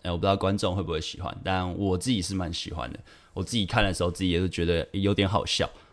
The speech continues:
呃，觉得，哎，蛮，蛮，蛮不错的，然后就觉得，哦，这，这礼拜蛮充实的，就是本来就有在学很多有的没的啊，但只是觉得，哇，就是真的一直去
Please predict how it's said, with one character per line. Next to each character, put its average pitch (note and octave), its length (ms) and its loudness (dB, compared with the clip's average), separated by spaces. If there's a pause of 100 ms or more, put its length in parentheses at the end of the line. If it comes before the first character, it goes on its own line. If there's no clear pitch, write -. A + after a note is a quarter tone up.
(160)
呃， F#2 100 -2
觉 F#2 120 0
得， F2 60 2
哎， B2+ 220 2
蛮， G#2+ 640 2
蛮， F#2+ 520 0 (240)
蛮 F#2+ 220 0
不 G2 60 -4
错 - 320 0
的， - 80 -14 (160)
然 F#2+ 120 4
后 G2+ 100 6
就 A#2 40 2
觉 G#2+ 140 4
得， F#2+ 80 4
哦， C#3 340 6
这， C#3 280 2
这 C3 160 -6
礼 A2+ 80 2
拜 A#2 160 2
蛮 G2 200 2
充 A2 240 -2
实 - 220 -6
的， - 180 -10 (400)
就 G2+ 100 0
是 G2+ 120 4
本 G2+ 140 6
来 A2 100 6
就 C#3 100 2
有 G#2 120 4
在 A#2 160 6
学 F2+ 260 2
很 E2+ 100 2
多 F#2 280 4
有 F2 140 2
的 D#2 80 2
没 B1+ 220 0
的 G1+ 120 -2
啊， - 160 -4
但 G2 160 2
只 E2 160 -2
是 G2 100 4
觉 F#2 140 2
得， E2 280 2
哇， F#2+ 300 2 (720)
就 F#2 100 -2
是 F2+ 220 0
真 C#3 260 4
的 G#2+ 260 8
一 A2 120 -2
直 F#2 180 0
去 F2+ 320 -2